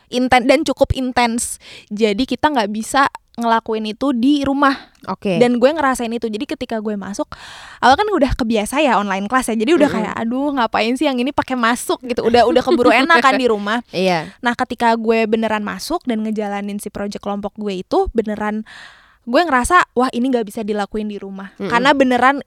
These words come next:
Speaker 1: itu butuh kerjasama yang intens banget sama teman-teman kelompok
Speaker 2: Mm-mm.
Speaker 1: gue. Jadi itu yang tadi gue bilang, kayak beneran ada plus minusnya dan apa ya, eh, dibilang gue juga nggak bisa milih gitu.
Speaker 2: Iya.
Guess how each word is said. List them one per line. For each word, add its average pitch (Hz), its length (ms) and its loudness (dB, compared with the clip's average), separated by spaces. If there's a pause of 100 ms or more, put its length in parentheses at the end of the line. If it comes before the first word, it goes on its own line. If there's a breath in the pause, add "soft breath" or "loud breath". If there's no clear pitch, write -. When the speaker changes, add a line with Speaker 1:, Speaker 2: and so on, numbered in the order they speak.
Speaker 1:
itu - 240 -2
butuh 262 400 0
kerjasama 233 720 -2
yang 254 160 -4
intens 233 480 -4
banget 226 240 -4
sama 226 240 -4
teman-teman 214 560 -8
kelompok 202 320 -4
Speaker 2:
Mm-mm. 226 80 -4
Speaker 1:
gue. 226 180 4 (220)
Jadi 254 120 0 (680 loud breath)
itu - 160 -4
yang 302 160 6
tadi 240 160 -2
gue 233 160 4
bilang, 240 320 0
kayak 220 400 -4
beneran 220 480 -2
ada 226 240 0
plus 220 240 -4
minusnya 226 320 -2
dan 285 240 0 (840)
apa - 180 4
ya, 226 240 2
eh, 214 640 -4 (360)
dibilang 233 920 2 (540)
gue 247 180 2
juga 294 220 6
nggak 254 160 4
bisa 254 160 4
milih 302 260 2
gitu. 226 200 -4 (180)
Speaker 2:
Iya. 190 260 -2